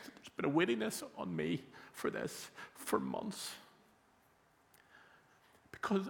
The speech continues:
as a church and as fathers, we have to do better at this. And we have to teach the Ethans of this world, which I think we're doing a good job of,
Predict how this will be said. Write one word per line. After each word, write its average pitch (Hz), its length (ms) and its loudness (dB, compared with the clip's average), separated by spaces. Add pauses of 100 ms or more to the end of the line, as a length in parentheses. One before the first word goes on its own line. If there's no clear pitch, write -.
(160)
as 190 160 2
a 226 60 4
church - 500 -4 (400)
and - 80 -2
as - 80 -2
fathers, - 600 0 (920)
we 208 220 10
have - 680 8
to - 80 2
do 160 160 8
better 151 400 -2
at 180 120 -6
this. - 380 -6 (460)
And 160 120 4
we 226 120 10 (160)
have 220 160 -2
to - 100 -8
teach 208 320 -4
the - 180 -2
Ethans 180 380 0
of 190 80 -2
this 185 260 -2
world, 131 320 4 (540)
which - 120 2
I 202 80 6
think 196 300 2
we're 175 80 4
doing 160 200 4
a 160 40 2
good 156 200 0
job - 240 0
of, 135 200 0